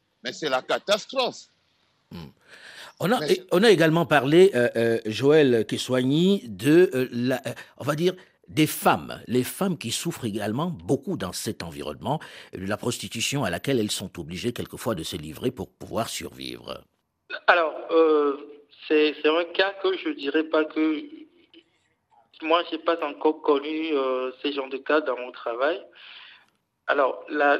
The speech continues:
Speaker 3: il faut d'abord savoir que la population féminine en, en, en prison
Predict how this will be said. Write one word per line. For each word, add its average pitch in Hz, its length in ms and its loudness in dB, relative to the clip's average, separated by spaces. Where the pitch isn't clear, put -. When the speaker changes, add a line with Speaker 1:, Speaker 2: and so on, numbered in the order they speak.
Speaker 3:
il 160 80 -10
faut 180 280 -6
d'abord 147 420 0
savoir 143 280 0
que 151 100 -6
la 135 120 2
population 135 760 -4
féminine 139 560 -6
en, 127 140 -4
en, 120 720 -10
en 113 120 -16
prison 139 680 -6